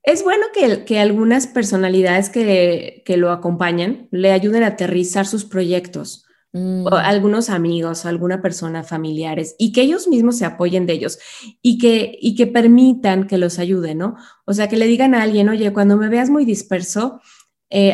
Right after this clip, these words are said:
Speaker 1: recuérdame que tengo que hacer este proyecto", porque tienen proyectos increíbles, son súper creativos, pero sobre todo innovadores.
Speaker 2: Mm.
Speaker 1: Y esos proyectos se les quedan guardados como en el caj-, yo digo, en el cajón de la mente,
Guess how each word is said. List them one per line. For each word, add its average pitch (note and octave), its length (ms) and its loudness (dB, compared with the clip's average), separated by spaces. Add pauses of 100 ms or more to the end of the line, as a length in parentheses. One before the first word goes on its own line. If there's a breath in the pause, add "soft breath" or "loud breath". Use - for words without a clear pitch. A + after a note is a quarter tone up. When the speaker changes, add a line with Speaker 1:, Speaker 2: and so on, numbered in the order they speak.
(100)
Speaker 1:
recuérdame A#3+ 580 2
que F#3 80 0
tengo G3 380 0
que G3 100 0
hacer G3 240 0
este F#3 260 -2
proyecto", E3+ 520 -4
porque - 480 -4 (100)
tienen D#4 260 4
proyectos G#3+ 600 0
increíbles, F#3+ 1000 0
son A3+ 240 -2
súper B3 400 -2
creativos, F3+ 680 -2
pero F#3 160 0
sobre F#3 220 -6
todo G#3 200 0
innovadores. F#3+ 840 2 (180 loud breath)
Speaker 2:
Mm. G3 320 -4
Speaker 1:
Y A#3 120 2
esos B3+ 240 -2
proyectos A3+ 960 -2
se - 200 -4
les G3+ 160 4
quedan G#3 240 0
guardados F#3+ 460 0
como F#3 180 -2
en E3+ 100 -2
el E3+ 160 -2
caj-, F3 240 -6
yo F#3+ 140 0
digo, G3 160 4
en G3+ 80 6
el F#3 100 2
cajón F#3 460 0
de G3+ 100 2
la G3+ 160 4
mente, E3+ 580 -4